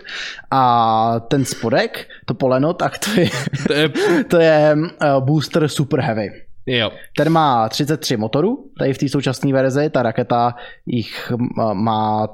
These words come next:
Speaker 1: tři, ehm, sea level a tři vakuový.
Speaker 2: Mhm.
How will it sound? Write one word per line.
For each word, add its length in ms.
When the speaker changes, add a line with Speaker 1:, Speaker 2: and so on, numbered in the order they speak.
Speaker 1:
tři, 500
ehm, 260
sea 240
level 240
a 220
tři 600
vakuový. 500
Speaker 2:
Mhm. 300